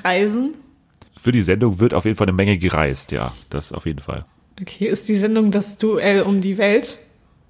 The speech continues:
Speaker 2: Nein, es ist nicht das Duell um die Welt. Mach doch mal, ähm, auch so die, die Uhrzeit noch genauer.
Speaker 1: Läuft diese Sendung um zwanzig Uhr fünfzehn?
Speaker 2: Nein.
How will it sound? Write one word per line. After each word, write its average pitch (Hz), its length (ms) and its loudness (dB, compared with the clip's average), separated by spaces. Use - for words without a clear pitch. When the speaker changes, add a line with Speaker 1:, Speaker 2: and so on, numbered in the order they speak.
Speaker 2:
Nein, 78 440 -6
es - 160 -8
ist - 160 -10
nicht 110 280 -2
das 98 120 -4
Duell 90 200 0
um 92 100 2
die 90 100 -2
Welt. 73 300 -6
Mach 113 160 0
doch - 200 -2
mal, 104 400 6
ähm, 95 340 4
auch 104 280 2
so 92 340 4
die, 87 420 -2
die 92 140 -4
Uhrzeit 82 380 2
noch 82 160 -2
genauer. 67 460 -4
Speaker 1:
Läuft 220 400 0
diese 202 240 2
Sendung 196 400 0
um 196 220 -2
zwanzig 220 480 0
Uhr 220 80 4
fünfzehn? 262 680 0
Speaker 2:
Nein. 71 440 -4